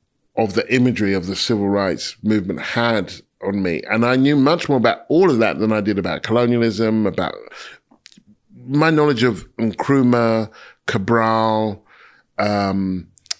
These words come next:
uh, South Africa came earlier, but all of the others, um, they all came much later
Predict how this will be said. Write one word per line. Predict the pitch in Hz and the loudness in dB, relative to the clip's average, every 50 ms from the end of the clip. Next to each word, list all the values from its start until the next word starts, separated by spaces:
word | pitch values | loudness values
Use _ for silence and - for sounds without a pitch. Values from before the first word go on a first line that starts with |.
| _ _ - | _ _ -6
uh, | - 101 98 95 95 92 92 92 92 92 90 90 87 85 80 69 64 65 | -4 -2 -2 -2 -2 -2 -2 -2 -2 -2 -2 -2 -4 -4 -6 -8 -8 -8
South | - - - 147 | -6 -2 0 0
Africa | 165 156 - - - 117 | 0 0 -2 -4 -4 -4
came | - - 120 107 101 98 | -2 0 0 0 0 0
earlier, | 90 92 92 87 82 85 80 80 90 90 - | 0 0 0 0 -2 -2 -2 -4 -6 -6 -4
but | - 110 101 - - - _ _ - | -2 -2 -2 -2 -4 -10 _ _ 0
all | 117 139 139 135 | 2 2 4 4
of | 123 | 4
the | 117 123 | 2 2
others, | 123 120 107 104 98 95 90 - - - - _ _ - - - - | 2 0 0 0 -2 -2 -2 -6 -10 -12 -16 _ _ -20 -18 -10 -4
um, | 101 104 101 98 98 98 92 90 87 - _ _ _ _ _ _ - _ - _ _ _ - - - - _ _ _ - _ - | -2 -2 0 0 -2 -4 -6 -8 -10 -18 _ _ _ _ _ _ -20 _ -20 _ _ _ -20 -18 -18 -20 _ _ _ -20 _ -4
they | - 110 113 127 | 0 2 2 2
all | 131 | 2
came | 123 - 127 117 113 | 0 0 0 2 2
much | 110 104 90 - - | 0 0 -2 -2 -2
later | 104 107 113 110 - - 85 76 76 | -2 -2 -2 -4 -6 -10 -12 -14 -14